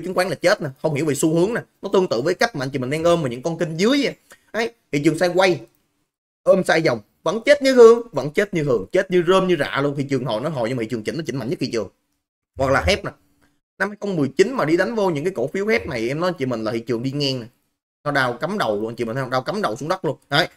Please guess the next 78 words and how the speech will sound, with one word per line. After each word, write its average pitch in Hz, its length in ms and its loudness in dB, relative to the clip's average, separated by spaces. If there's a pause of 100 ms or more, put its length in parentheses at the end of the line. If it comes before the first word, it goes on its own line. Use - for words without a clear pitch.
nhưng 185 120 0
mà 170 80 4
thời 147 140 4
điểm 160 160 2
này 143 220 0
chị 147 60 -2
mình 139 120 -4
đánh 170 140 -2
vô 190 80 -2
những 143 160 -4
cổ - 120 -2
phiếu 175 200 4
dòng 160 140 2
ngân 143 160 -4
hàng 117 240 -4
như 147 60 2
là 123 60 0
C 135 160 -4
T - 20 0
G 131 140 0
năm 113 220 0
hai 139 100 -4
không 143 100 -2
mười 110 100 -4
chín 170 160 -2
á, 285 100 2 (300)
à, 135 200 0
thì 120 80 -2
nó 151 100 -6
lại 113 100 -2
đúng 170 200 0
với 233 100 -2
dòng 113 160 -4
tiền. 107 200 -6 (420)
Tại 156 80 -4
vì 170 140 2
sao? 208 340 0 (840)
Tại 160 100 2
vì 160 120 4
sau 190 200 6
những 160 100 0
cái 190 80 -2
điểm 143 180 0
mà 139 120 0
rủ 131 220 -2
cuối 226 180 4
nè, 226 140 0
bắt 185 60 2
đầu 131 200 2
thị 135 60 0
trường 117 180 -2
nó 143 60 -4
đi 156 80 2
lên. 156 240 2 (380)
Và 151 100 2
rõ 160 140 4
ràng 190 140 6
anh 170 100 -4
chị 175 80 0
mình 156 120 0
thấy 165 120 0
không? 214 120 0 (200)
Bây 220 100 4
giờ - 80 2
tổ - 200 2
chức 269 180 0
của 180 80 4
dòng 147 180 2
ngân 165 100 -2
hàng 135 200 -2
họ 127 80 0
đã 135 100 2
lỡ 104 260 2
đổ 123 120 0
tiền 117 180 -4
vào 113 80 -2
đánh 151 120 -2
nè. 220 60 -6